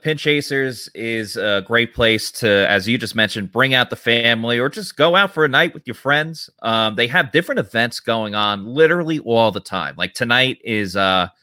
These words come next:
all you can bowl after nine o'clock and, uh, dollar Miller Lite. So Thursday night, great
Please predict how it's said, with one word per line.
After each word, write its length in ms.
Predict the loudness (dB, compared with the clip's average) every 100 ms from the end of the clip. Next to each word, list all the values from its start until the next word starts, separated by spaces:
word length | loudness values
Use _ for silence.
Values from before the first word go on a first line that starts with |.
| _ _ 2
all 200 | 4 4
you 140 | 2
can 200 | -2 -2
bowl 520 | 2 4 4 2 -2 -2
after 300 | -2 0 0
nine 260 | 2 0
o'clock 480 | -2 -2 0 2 0 -6
and, 400 | -6 -4 -4 -4
uh, 460 | -4 -2 -2 -4 -8 -4
dollar 320 | 0 0 0
Miller 260 | -2 -2 0
Lite. 320 | 0 0 -2
So 460 | -4 0 2 0 -6 _ _
Thursday 360 | 2 4 4 2
night, 320 | 2 2 0 _ _ _ _ _ _ -12
great 580 | -2 2 4 2 -6